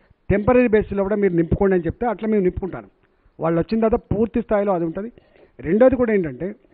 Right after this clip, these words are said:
మన కొన్ని పర్మనెంట్ పోస్టులు కూడా ఇచ్చిండ్రు. మన కోవిడ్ సందర్భంగా కొన్ని పర్మనెంట్ పోస్టులు కూడా ఉన్నాయి.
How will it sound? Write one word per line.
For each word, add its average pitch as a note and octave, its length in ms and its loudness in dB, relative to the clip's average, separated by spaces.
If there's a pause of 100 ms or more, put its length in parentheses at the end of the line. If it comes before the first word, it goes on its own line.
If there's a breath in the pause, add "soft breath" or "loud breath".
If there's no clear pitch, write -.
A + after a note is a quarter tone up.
(140)
మన F3+ 260 0
కొన్ని G3+ 160 2 (180)
పర్మనెంట్ G#3+ 320 0
పోస్టులు A3+ 240 0
కూడా G3 120 0
ఇచ్చిండ్రు. A#2 320 -6
మన D#3 100 -4 (100)
కోవిడ్ F#3 260 -2
సందర్భంగా G3 300 -4
కొన్ని F#3+ 160 -8
పర్మనెంట్ F#3 320 -6
పోస్టులు F#3+ 220 -8
కూడా D3+ 100 -6
ఉన్నాయి. B2+ 160 -12